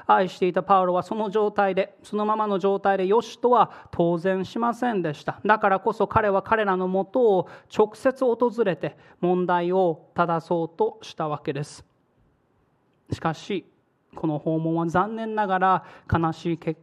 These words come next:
果に終わりました。コリントの教会は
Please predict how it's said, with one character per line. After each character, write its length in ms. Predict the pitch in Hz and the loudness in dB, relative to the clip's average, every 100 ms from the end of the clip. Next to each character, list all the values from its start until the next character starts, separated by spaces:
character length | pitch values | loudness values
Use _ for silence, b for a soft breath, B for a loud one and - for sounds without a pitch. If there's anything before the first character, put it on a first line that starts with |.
| - | -4
果 120 | 208 | -4
に 160 | 226 233 | -4 -10
終 120 | - | -4
わ 100 | 165 | -2
り 120 | 160 160 | -2 -4
ま 140 | 151 | -6
し 100 | - | -8
た。 180 | 143 - _ _ _ _ _ | -14 -16 _ _ _ _ _
コ 160 | - 190 | -2 0
リ 60 | 202 | 0
ン 20 | |
ト 100 | 214 | -2
の 100 | 214 | -2
教 220 | 214 214 | 2 2
会 200 | 214 214 | 2 0
は 280 | 214 208 | 2 2